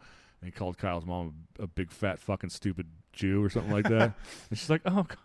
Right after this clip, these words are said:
Speaker 1: Cartman, it's so nice to see you."
Speaker 2: Yeah.
Speaker 1: He's like, "You big, fat, fucking, stupid Jew." <laughs> So,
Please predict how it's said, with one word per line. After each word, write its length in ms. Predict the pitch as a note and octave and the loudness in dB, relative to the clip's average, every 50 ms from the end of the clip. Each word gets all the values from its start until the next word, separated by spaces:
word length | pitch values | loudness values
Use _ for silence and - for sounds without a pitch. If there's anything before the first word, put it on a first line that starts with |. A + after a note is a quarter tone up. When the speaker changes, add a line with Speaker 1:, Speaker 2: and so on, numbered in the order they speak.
| _ - - - _ _ _ - | _ -20 -20 -20 _ _ _ -2
Speaker 1:
Cartman, 300 | - A3 G#3 G3 G3+ G#3 | 2 2 4 4 4 4
it's 100 | - - | 4 6
so 80 | F#3+ C3 | 6 6
nice 220 | B2 A#2 A2+ - | 6 6 4 4
to 60 | - | 0
see 240 | - - B2 A2+ A2+ | -2 0 2 4 4
you." 220 | A2 A2 A2+ A#2 - _ _ _ - | 6 6 4 4 2 _ _ _ -4
Speaker 2:
Yeah. 200 | F3 F#3+ G#3 G3 B2+ - - - - | 2 6 8 8 8 6 2 -14 -12
Speaker 1:
He's 80 | - - | -8 -8
like, 160 | C3+ - - | -8 -8 -8
"You 60 | D#3+ | -4
big, 180 | B2 E3+ D#3 - | -2 -2 -2 -2
fat, 260 | - E3+ D#3 D3+ - | -2 -2 -2 -2 -2
fucking, 220 | - E3 D#3 - - | -4 -4 -6 -6 -6
stupid 320 | - - E3 C#3+ - A#2+ | -2 -2 -2 -2 -2 -4
Jew." 280 | A2+ B2 D3+ D#3 D#3+ F3 - - - - - - - - - - - - - - - - - - | -4 -2 0 0 0 -2 -4 -10 -16 -18 -20 -20 -20 -20 -20 -20 -20 -20 -20 -20 -20 -16 0 4
<laughs> 640 | G#3+ - - G#3+ - A3 - C4 - - C4 - - | 6 8 8 8 8 8 8 8 8 8 6 6 4
So, 220 | - - A3 F3 | 2 4 4 4